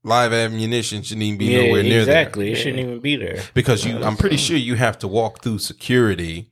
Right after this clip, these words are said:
Speaker 1: to get to the lot that they're
Speaker 2: Right.
Speaker 1: doing it on.
Speaker 2: Right.
Speaker 1: You get what I mean? So it's not like
Speaker 3: Yeah.
Speaker 1: anybody can just go back there.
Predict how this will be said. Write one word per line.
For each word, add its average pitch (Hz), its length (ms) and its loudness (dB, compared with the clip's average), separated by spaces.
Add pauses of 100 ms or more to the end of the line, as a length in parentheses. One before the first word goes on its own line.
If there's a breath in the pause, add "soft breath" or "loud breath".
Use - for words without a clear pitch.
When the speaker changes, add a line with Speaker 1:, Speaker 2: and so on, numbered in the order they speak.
Speaker 1:
to - 80 -8
get - 360 -6
to 113 160 -2
the 92 120 -6
lot 107 380 0 (120)
that 87 200 -2
they're 92 280 0
Speaker 2:
Right. 104 200 -14
Speaker 1:
doing 107 300 2
it 95 100 2
on. 101 400 0
Speaker 2:
Right. 76 320 -12
Speaker 1:
You 110 80 2
get 117 140 4
what 110 80 2
I - 20 2
mean? 110 300 0
So 110 160 2
it's 104 100 -4
not 147 160 2
like 120 160 0
Speaker 3:
Yeah. 107 60 -2
Speaker 1:
anybody 107 400 0
can - 140 -14
just 101 180 -6
go 92 160 0
back 110 340 0
there. 78 400 -4